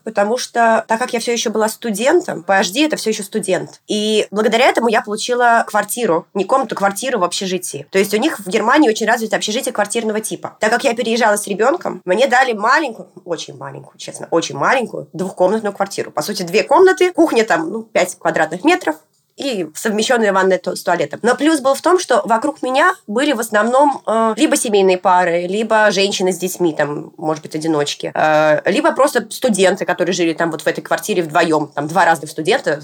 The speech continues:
делили квартиру, кухню, общую коммуналку имели. И вот это мне очень помогло в адаптации, потому что было много людей с разных стран, из разных стран, с разным бэкграундом, абсолютно на разных программах. То есть кто-то учился там тоже на P H D, кто-то делал магистра или бакалавра. Но все все равно были примерно одного возраста. То есть я переехала, мне было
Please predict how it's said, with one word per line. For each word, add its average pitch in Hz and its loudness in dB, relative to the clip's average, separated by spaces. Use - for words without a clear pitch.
делили 170 -2
квартиру, 185 -4
кухню, - -14
общую 180 0
коммуналку 156 -2
имели. 139 -4
И 190 0
вот 226 2
это 311 2
мне 302 8
очень 302 0
помогло 254 2
в 269 4
адаптации, 254 0
потому 240 -2
что - -2
было 240 2
много 233 4
людей 220 -2
с 233 -10
разных 202 2
стран, 226 0
из 196 -2
разных 190 0
стран, 214 2
с 233 -10
разным 208 2
бэкграундом, 185 0
абсолютно 202 0
на 208 4
разных 254 2
программах. 185 2
То 196 -4
есть 190 -4
кто-то 285 4
учился 240 -4
там 190 0
тоже 240 0
на 170 0
P 180 0
H 170 4
D, 165 -8
кто-то 202 -4
делал 202 2
магистра 170 -2
или 160 -2
бакалавра. 170 0
Но 339 4
все 392 0
все 320 -2
равно 294 4
были 269 -2
примерно 240 0
одного 214 2
возраста. 202 -2
То - -6
есть 165 -8
я 214 0
переехала, 220 -2
мне 202 -2
было 240 -4